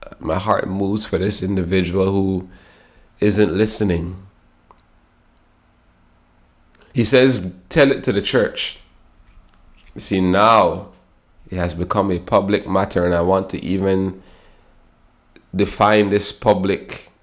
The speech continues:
matter here, because it's not taking it to a church on a Sunday morning in front of an entire congregation. That's not what I hear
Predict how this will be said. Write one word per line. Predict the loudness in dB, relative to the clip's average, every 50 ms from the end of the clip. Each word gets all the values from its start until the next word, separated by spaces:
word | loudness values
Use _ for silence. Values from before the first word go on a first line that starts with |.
| _ _ _ _ _ -20 _ _ _ _ _ _ _ _ _ _ _ _ _ _ _ _ _ -6
matter | 0 0 0 0 0 -4 -6
here, | -2 0 2 2 2
because | 2 -2 -4 0 0 2 2 0 -2 -6 -12 -14 -16 _ _ _ _ _ _ _ _ _ -6
it's | -4 -2 -2 0 0
not | 2 4 4 4 2 0 -6 -16 -20 _ _ _ _ _ _ _ _ _ _ _ _ _ _ _
taking | -2 0 0 0 0 -2 0 0
it | 0 0 -2 -6 -6
to | -2 -2 -2 0 0
a | -2 -2 -2
church | -2 -4 -6 0 2 4 4 4 2 0 -6 -8 -8 -4 0
on | 0 0 0 -2
a | -4 -6 -4
Sunday | -4 -4 0 2 2 2 2 2 2 2
morning | 2 2 2 2 2 2 0 0 0
in | -2 -6
front | -8 -4 -2 -2 -2 -2 -4
of | -8 -6 -6
an | -6 -6
entire | -6 -8 -6 -4 0 0 0 0 0
congregation. | -2 -4 -2 -2 -2 -2 0 -2 -2 -4 -4 -8 -8 -8 -6
That's | -4 -4 -4 -2 -2 -2
not | 0 0 -2 -2 -4 -10 -18 -20 _ -20 -20 -20 -20 -20 -20 _ _ -4
what | -2 2 2
I | 2 2 2
hear | 0 0 2 2 4 4 2 0 -2 -8 -18